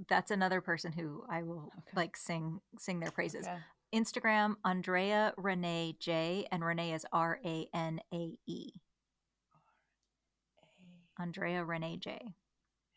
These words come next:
Speaker 2: How, and J is like an A Y or J,
Speaker 1: Just the
Speaker 2: letter
Speaker 1: letter
Speaker 2: J?
Speaker 1: J, yeah.
Speaker 2: Okay. Okay.
Speaker 1: Um, I met Andrea, I don't know how many years ago, at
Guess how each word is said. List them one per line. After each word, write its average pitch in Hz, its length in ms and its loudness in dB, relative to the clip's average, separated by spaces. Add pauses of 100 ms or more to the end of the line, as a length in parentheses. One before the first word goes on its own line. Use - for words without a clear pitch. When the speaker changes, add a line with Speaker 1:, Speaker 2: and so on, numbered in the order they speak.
(960)
Speaker 2:
How, 175 180 -8
and 165 160 -4
J 160 240 2
is 151 120 -2
like 151 160 0
an 139 100 -6 (160)
A 147 140 -2
Y 156 380 0
or 170 100 -4
J, 139 160 -12
Speaker 1:
Just 170 220 -6
the 147 60 -4
Speaker 2:
letter 147 140 -2
Speaker 1:
letter 170 320 0
Speaker 2:
J? - 20 -6
Speaker 1:
J, 175 400 -6
yeah. 175 220 -8
Speaker 2:
Okay. - 240 -14 (920)
Okay. - 180 -16 (400)
Speaker 1:
Um, 180 380 6 (800)
I 208 120 4
met 247 160 2
Andrea, 208 680 2
I 190 100 0
don't 196 160 -2
know 180 120 0
how 170 200 -4
many 170 220 -4
years 160 280 -6
ago, 180 380 -6 (600)
at 180 120 -2